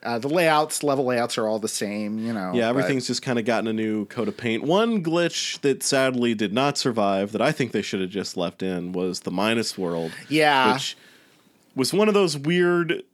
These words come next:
Speaker 2: secret-y things, a lot like what you were talking about with jumping over the flagpole and the game just kind of glitching out. Um, finding out l-, years later that there was this way to access a quote-unquote Minus World kinda blew my mind back in the day.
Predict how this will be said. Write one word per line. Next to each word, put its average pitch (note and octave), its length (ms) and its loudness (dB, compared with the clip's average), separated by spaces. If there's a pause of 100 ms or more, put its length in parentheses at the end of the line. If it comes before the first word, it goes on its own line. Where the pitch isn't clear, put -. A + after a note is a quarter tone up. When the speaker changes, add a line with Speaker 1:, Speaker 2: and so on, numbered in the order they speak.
(220)
Speaker 2:
secret-y D#3+ 460 0
things, D#3+ 300 0
a D3+ 60 2
lot D3+ 180 4
like C#3+ 160 2
what D3+ 120 2
you C3+ 80 0
were C3+ 60 2
talking B2 340 2
about B2 200 4
with A#2+ 120 -2
jumping A#2+ 280 0
over A2+ 160 0
the G#2+ 60 -4
flagpole A2+ 600 0
and A2+ 100 0
the G#2+ 40 -2
game G#2+ 200 0
just G#2+ 160 -6
kind A2+ 120 -2
of G#2+ 100 -6
glitching A2 380 -4
out. A2 280 -2 (360)
Um, G#2+ 440 0 (280)
finding G#3 360 2
out D3 240 4
l-, A#2 220 -4
years C3 300 0
later B2 300 4
that A#2+ 140 -4
there B2 120 4
was A#2+ 180 0
this A#2+ 200 0
way A2+ 220 0
to - 180 -4
access A2 420 0
a A2 120 2
quote-unquote A2+ 720 -2
Minus A2 420 -4
World B2 280 0
kinda A#2 200 -2
blew G#2+ 220 0
my G#2+ 160 2
mind G#2+ 360 0
back A#2 240 0
in B2 60 -4
the A#2+ 60 0
day. B2 300 0